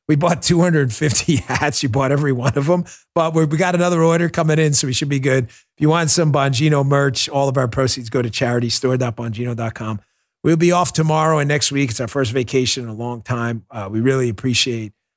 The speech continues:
I just want you to know, midway through the year, how much you mean to us. This live chat,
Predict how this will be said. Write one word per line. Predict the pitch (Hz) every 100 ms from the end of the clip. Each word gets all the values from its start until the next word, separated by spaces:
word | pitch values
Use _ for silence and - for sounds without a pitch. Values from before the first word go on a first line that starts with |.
| -
I | 120
just | 117
want | 131 123
you | 113
to | 117
know, | 120 117
midway | 117 117 117
through | 113 123
the | 110
year, | 110 117 107
how | 107
much | 120 113
you | 120
mean | 113 107
to | -
us. | 113 113 117
This | -
live | 127 135 123
chat, | - 107 98